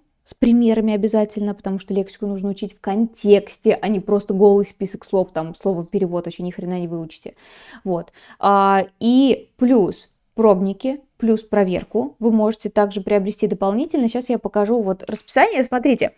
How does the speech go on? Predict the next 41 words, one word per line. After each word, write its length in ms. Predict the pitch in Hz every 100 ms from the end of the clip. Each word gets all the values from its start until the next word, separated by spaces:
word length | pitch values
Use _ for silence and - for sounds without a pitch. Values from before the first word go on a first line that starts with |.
| - - - -
вот, 220 | 196 226 233
э, 320 | 226 214 214 214
здесь, 180 | 277 277
может 200 | 277 240
быть, 160 | 254
вам 240 | 254 254 262
не 120 | 262
всё 220 | 262 294
очень 180 | 262 -
хорошо 320 | 247 247 269
видно, 360 | 226 359 403 254
но 120 | 233
если 220 | 247 -
что, 480 | 226 294 294 254 -
вы 240 | 208 254
можете 320 | 233 226 233 226
пройти 260 | 214 220
по 140 | - 208
ссылке, 460 | - 427 - 214 - _ - - - - -
а, 280 | 214 214 208
зайти 280 | 240 233
в 40 | 226
мою 180 | 220 214
группу 240 | 240 220
ВКонтакте, 760 | - 202 214 240 - - 185 - -
обязательно, 680 | 190 196 214 208 175 170
обязательно 420 | 170 202 233 214 190
пройдите, 760 | 190 185 165 214 233 180 - -
а, 220 | 190 190
напишите 540 | 196 196 226 254 220
в 40 | 175
сообщении 560 | 196 175 - 285 359
группы, 440 | 247 240 254 - 196
э, 200 | 180 190
вам 380 | 196 196 190 214
менеджеры 420 | 214 226 208 185 190
всё 140 | -
подробно 420 | - 190 202 190
ещё 180 | 190 208
расскажут, 560 | 190 - 269 349 254 - _ - - -
и, 340 | - 240 196